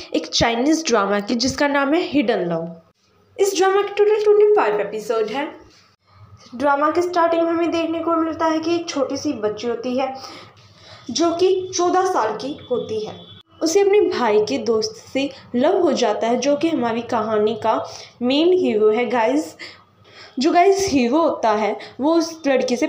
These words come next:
पाँच साल बड़ा होता है। जो लड़की होती है गाइस वो लड़के को बहुत ज़्यादा लाइक करती है। And जो गाइस हमारा हीरो होता है उसे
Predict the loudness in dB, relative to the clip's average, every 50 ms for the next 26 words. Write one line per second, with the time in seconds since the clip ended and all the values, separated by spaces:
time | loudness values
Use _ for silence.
0 | 0 0 0 2 2 0 0 0 0 0 0 0 0 2 2 2 0 0 0 0
1 | 2 2 2 2 0 -2 -4 -8 -14 -18 -20 -20 -14 _ -6 -2 0 2 2 2
2 | 0 -2 -4 0 2 2 2 2 2 2 2 2 2 2 2 2 2 2 2 0
3 | 0 0 0 2 2 2 0 -2 -2 -2 -2 -2 -2 -2 -2 -2 0 0 0 0
4 | 0 0 0 0 0 2 2 2 2 2 2 0 -2 -2 -2 -2 -2 -2 -2 0
5 | 0 2 2 0 0 -4 -10 -14 -16 -18 -18 -20 -20 _ _ _ _ _ _ _
6 | -20 -20 _ _ -2 0 2 2 2 2 2 2 2 4 4 2 2 2 2 2
7 | 2 2 2 2 4 4 4 4 4 4 4 2 2 2 2 2 2 4 4 4
8 | 4 4